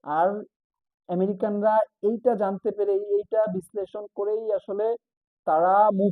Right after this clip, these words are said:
করেছে। তাদের এখন এমন একজন প্রেসিডেন্ট দরকার, যিনি হচ্ছে আমেরিকানদের শান্তি নিয়ে আগে চিন্তা করবে, আমেরিকানদের নিয়ে আগে চিন্তা করবে, আমেরিকান মিডল ক্লাসদের দিয়ে আগে চিন্তা, নিয়ে আগে চিন্তা করবে।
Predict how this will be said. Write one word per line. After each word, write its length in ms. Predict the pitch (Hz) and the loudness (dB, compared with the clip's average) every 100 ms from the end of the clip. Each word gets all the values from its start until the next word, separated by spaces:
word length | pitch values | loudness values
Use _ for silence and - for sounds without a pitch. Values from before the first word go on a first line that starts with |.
| - | 0
করেছে। 380 | 190 165 160 120 - _ _ _ _ _ | 0 0 -2 -10 -12 _ _ _ _ _
তাদের 240 | - 160 196 | -2 0 2
এখন 400 | 202 196 208 214 - | 0 -2 -6 -8 -6
এমন 220 | 180 226 | -4 0
একজন 260 | 247 226 226 | 0 0 -2
প্রেসিডেন্ট 460 | 208 220 208 208 | -4 -4 -4 -2
দরকার, 340 | 202 180 196 214 _ _ _ _ - | -4 0 0 0 _ _ _ _ -10
যিনি 260 | 165 190 | -6 -4
হচ্ছে 400 | 196 196 220 240 277 _ _ _ _ _ | -4 -4 -2 -2 -4 _ _ _ _ _
আমেরিকানদের 880 | 160 180 202 214 226 220 208 220 262 277 _ _ | -6 -2 -2 -2 -4 -2 0 0 -2 -6 _ _
শান্তি 400 | - 185 185 220 | -8 -6 -4 -2
নিয়ে 260 | 214 214 226 | -2 -2 -2
আগে 260 | 202 208 233 | -4 -4 -4
চিন্তা 260 | 226 214 190 | -6 -4 -4
করবে, 280 | 165 - | -4 -6
আমেরিকানদের 640 | 143 175 196 240 214 208 214 | -6 -6 -4 -4 -2 -6 -8
নিয়ে 180 | - 226 | -10 -12
আগে 280 | 202 208 | -10 -8
চিন্তা 320 | 233 226 208 196 | -8 -6 -2 0
করবে, 300 | 170 131 117 _ _ - | -2 -4 -8 _ _ -8
আমেরিকান 440 | 165 190 202 233 | -2 0 0 0
মিডল 320 | 190 185 226 | 0 2 2
ক্লাসদের 440 | 233 247 240 - 240 226 | 2 0 0 0 -4 2
দিয়ে 120 | 247 | 4
আগে 180 | 220 226 | 4 -2
চিন্তা, 460 | 247 226 196 175 | -8 -4 -4 -6
নিয়ে 180 | 175 208 | -8 -4
আগে 220 | 214 208 | -2 -2
চিন্তা 300 | - 220 214 | -8 -10 -6
করবে। 300 | 185 165 127 | -4 -4 -6